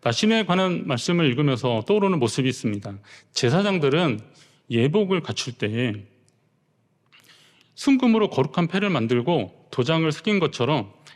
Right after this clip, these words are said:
여호와께 성결이라고 하는 문구를 써서 그거를 머리에 쓰는 관에 앞에 이렇게 딱 붙였습니다. 이렇게.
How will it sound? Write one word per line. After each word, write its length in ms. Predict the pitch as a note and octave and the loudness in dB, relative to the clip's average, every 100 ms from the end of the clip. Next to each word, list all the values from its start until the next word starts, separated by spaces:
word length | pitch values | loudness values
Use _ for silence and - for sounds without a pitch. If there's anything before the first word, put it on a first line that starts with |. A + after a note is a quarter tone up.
| _ | _
여호와께 680 | A#2 A2+ F3 G#3+ G#3 - G#3 | -2 2 4 2 -2 -2 -2
성결이라고 920 | F3 A3+ G#3+ G3+ F#3 C3+ A#2+ C3+ B2+ | 2 2 4 2 2 2 2 0 0
하는 320 | A#2+ B2+ G3 G3+ - | -2 0 -2 -4 -2
문구를 400 | B2+ B2 C3 A#2+ | -2 0 0 0
써서 520 | - E3 G#3+ A2 G#2 - _ | 0 0 0 -2 -8 -20 _
그거를 440 | - D3 D#3 F#3 D#3+ | -4 0 2 2 0
머리에 300 | A#2 D3 D3+ | 0 2 0
쓰는 300 | - D3 B2+ | 0 -2 -2
관에 240 | A2+ B2+ | -2 -2
앞에 200 | A#2 - | -2 -4
이렇게 140 | A#2+ B2 | -6 -4
딱 160 | C#3 | -6
붙였습니다. 560 | - A#2+ B2+ G#2+ G2 F2+ | -8 -8 -6 -6 -8 -10
이렇게. 300 | G2 - | -14 -14